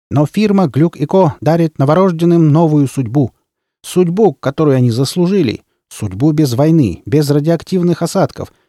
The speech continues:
без клубов дыма и пепла, без смертей и горя. Приобретайте наши галлюцинаторы, и участь предков больше не будет давлеть над нашим народом. «Глюк и Ко».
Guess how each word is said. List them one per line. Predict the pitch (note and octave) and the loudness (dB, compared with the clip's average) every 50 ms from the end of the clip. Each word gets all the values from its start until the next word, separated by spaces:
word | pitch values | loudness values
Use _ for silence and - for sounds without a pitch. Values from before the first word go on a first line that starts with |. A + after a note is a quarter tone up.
| _ | _
без | - G2 C3+ C#3+ - | -6 -4 -4 -4 -4
клубов | - - C#3 D3 D#3 F3+ F#3 E3 C3 | -4 -2 -2 0 2 2 0 0 0
дыма | A2 D3+ F3+ F#3 F3+ F3 | 0 0 2 2 2 0
и | - D#3+ | -2 -4
пепла, | D3 _ - G#3 F#3 D#3 - B2 A2+ F#2+ - _ _ _ - | -8 _ 0 0 0 0 0 -2 -2 -4 -4 _ _ _ -12
без | - G#2+ D#3 D#3 - | -4 -4 -4 -4 -4
смертей | - - C#3+ D#3+ D#3+ - - E3+ E3 D3+ | -4 -2 0 0 0 -2 -2 -2 -2 0
и | - D3 | 0 0
горя. | C#3 C3 D#3 D3+ C#3 A2 F#2+ E2+ - _ _ _ _ _ _ _ _ _ _ - | 0 2 2 2 2 0 -2 -6 -8 _ _ _ _ _ _ _ _ _ _ -8
Приобретайте | A2+ B2 C#3+ D#3 D#3 F3 F#3 F3+ F#3 F3+ E3 - D#3 | -2 0 0 0 2 0 0 0 0 0 0 0 0
наши | D#3 D#3 C#3+ - D3 | 0 0 0 -2 -4
галлюцинаторы, | C3 A#2 C#3 D3+ D3 C#3 - D3 C#3 C#3+ C3+ A#2+ - G#2+ G2+ F2 - _ _ _ _ _ - | -2 0 0 0 0 0 -2 -2 0 0 0 0 -2 -4 -6 -6 -10 _ _ _ _ _ -6
и | B2 A#2+ - - | -6 -6 -6 -2
участь | - F#3+ F3+ - E3+ D#3+ - _ - | -2 -2 -2 0 -4 -4 -4 _ -4
предков | - D#3 D#3+ D3+ - - D3 B2 | 0 0 0 0 0 -2 -4 -2
больше | G#2+ B2+ D3 C#3+ - - G#3 | 0 0 -2 -2 0 -2 -2
не | G#3+ G#3+ | 0 0
будет | F#3 F#3 E3 D3+ C3 | 2 0 2 0 0
давлеть | G#2+ A2 A2+ A#2 C3 C3 B2 _ _ - | 0 0 -2 0 0 -2 -2 _ _ -6
над | A#2 A2+ G#2+ | -6 -4 -2
нашим | G#2 A#2+ A#2+ G#2+ - A2+ A2+ | -2 -2 -2 -2 -2 -2 -2
народом. | A#2+ B2 C3+ C3+ B2+ A#2 A#2+ G#2+ F#2+ E2+ - _ _ _ _ _ _ - | 0 0 0 0 0 0 -2 -2 -4 -6 -10 _ _ _ _ _ _ -14
«Глюк | - F#2+ G#2 C#3+ D#3+ G#3 A3+ F#3+ - - | -14 -10 -2 0 0 2 0 -2 -4 -4
и | D#3 F3+ | -6 -4
Ко». | - - A3+ A#3+ A3+ E3 | -2 0 0 0 0 0